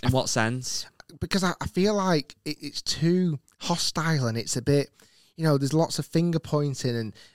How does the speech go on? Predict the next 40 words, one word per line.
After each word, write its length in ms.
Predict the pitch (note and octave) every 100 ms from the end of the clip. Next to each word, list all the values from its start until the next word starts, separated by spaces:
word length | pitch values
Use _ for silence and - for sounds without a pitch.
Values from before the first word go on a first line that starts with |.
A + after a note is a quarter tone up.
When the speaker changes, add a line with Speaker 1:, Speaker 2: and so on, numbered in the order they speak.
| -
Speaker 2:
and 140 | B2
lots 180 | B2+ C3+
of 40 | -
people 260 | D#3 -
in 80 | C#3
the 60 | C3
media 320 | C#3 C#3 C3+
that 140 | -
have 160 | A2 A#2+
diff-, 220 | C3 -
different 380 | C3 - - A2+
agendas, 480 | C3+ C3 C3+ B2+ A#2
like 240 | A#2+ A#2 - _ -
Sergio 340 | - D#3+ D#3
Garcia 520 | D3+ C#3 B2+ - A#2 G#2+
pulling 280 | - A2
out. 180 | G2 E2+
Speaker 1:
Yeah. 240 | G#2 G2 G2+ -
Speaker 2:
Okay, 280 | - G2+ A2 -
retiring 560 | A2 - G#2 G2 F2 E2+
after 180 | G#2 G2+
the 80 | F#2
first 400 | - G2 F#2 G2
round. 280 | F#2+ F#2+
He 40 | F#2+
shot 220 | - -
seventy-six 600 | - C#3+ C#3 - G2+ -
and 60 | G2
he 60 |
pulled 340 | F#2+ - F#2+ F2
out. 220 | D#2+ - _ - - - _ _ _
For 140 | - E3
reasons 380 | G#3 A3+ A3+ G3
that 100 | D3+
I 40 |
don't 200 | D#3 F3+
believe 320 | E3 D#3+ D#3
is 100 | C3+
disclosed 600 | - B2 - G#2+ F#2+ -
yet. 160 | F2